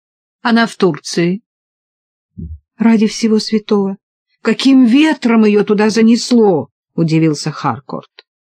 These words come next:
«Села с друзьями на Восточный экспресс и махнула в Стамбул, а теперь едет в Китай». «Что-что?» взвизгнула Аннабелл, а Харкорт только что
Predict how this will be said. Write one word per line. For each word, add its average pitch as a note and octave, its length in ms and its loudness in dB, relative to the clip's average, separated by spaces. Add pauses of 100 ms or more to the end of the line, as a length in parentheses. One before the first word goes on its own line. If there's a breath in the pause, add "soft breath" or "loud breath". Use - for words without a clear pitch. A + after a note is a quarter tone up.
(520 soft breath)
«Села C#4+ 580 0
с F#3+ 80 0
друзьями G3 760 2
на G3+ 180 2
Восточный G3 800 -2
экспресс - 580 -6
и G4 200 2
махнула F3+ 760 0
в - 60 -16
Стамбул, C3+ 720 -6 (160 loud breath)
а G3+ 100 -2
теперь D4+ 300 0
едет E3 560 -4
в - 120 -20
Китай». B2 880 -4 (1000)
«Что-что?» - 800 -6 (720)
взвизгнула D3+ 960 -2 (220 loud breath)
Аннабелл, D3 680 -2 (240)
а D#3+ 140 -4
Харкорт A3 640 -4
только F#3+ 260 -2
что F#3 300 -2